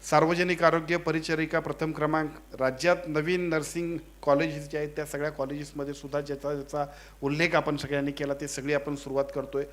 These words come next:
या सगळ्यांच्या माध्यमातून नर्सिंगच्या क्षेत्रामध्ये अत्यंत चांगल्या पद्धतीचं काम आपण सगळेजण करतोय. पुरस्कार विजेत्यांची नावं आली आणि पहिल्या पुरस्कार विजेत्या सन्मान्य मला वाटतंय, अ, रमा गोविंदराव गिरी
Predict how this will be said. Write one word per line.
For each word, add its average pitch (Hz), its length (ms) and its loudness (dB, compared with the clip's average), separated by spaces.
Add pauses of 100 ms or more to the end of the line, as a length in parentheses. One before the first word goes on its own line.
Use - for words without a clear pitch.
(320)
या 175 160 8
सगळ्यांच्या 180 580 8
माध्यमातून 156 640 -2
नर्सिंगच्या 160 560 -2
क्षेत्रामध्ये 143 560 -4
अत्यंत 160 440 -2
चांगल्या 139 360 -2
पद्धतीचं 139 500 -6
काम 131 240 -6
आपण 117 180 -10
सगळेजण 117 340 -12
करतोय. 98 320 -16 (680)
पुरस्कार 165 420 6
विजेत्यांची 160 520 0
नावं 156 280 6
आली 151 140 6
आणि 165 160 0
पहिल्या 160 380 0
पुरस्कार 156 460 -4
विजेत्या 151 380 -2
सन्मान्य 147 440 0
मला 143 180 4
वाटतंय, 139 320 4 (640)
अ, 127 260 2 (200)
रमा 147 380 6
गोविंदराव 147 520 2
गिरी 135 220 -2